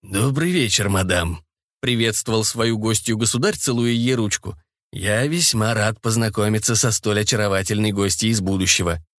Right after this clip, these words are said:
"Вечер добрый, Ваше Величество", ответила ему полковник Антонова. "Я тоже очень рада познакомиться с государем, которого ещё при жизни его подданные назвали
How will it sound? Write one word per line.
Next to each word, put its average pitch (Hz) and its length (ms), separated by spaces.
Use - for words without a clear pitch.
"Вечер 262 340
добрый, 117 300
Ваше 107 240
Величество", 107 580
ответила 117 460
ему 117 200
полковник 113 520
Антонова. 110 520
"Я 226 140
тоже 110 280
очень 113 240
рада 110 220
познакомиться 113 680
с 110 60
государем, 127 500
которого 113 380
ещё 120 280
при 160 160
жизни 110 360
его 104 200
подданные 110 500
назвали 123 480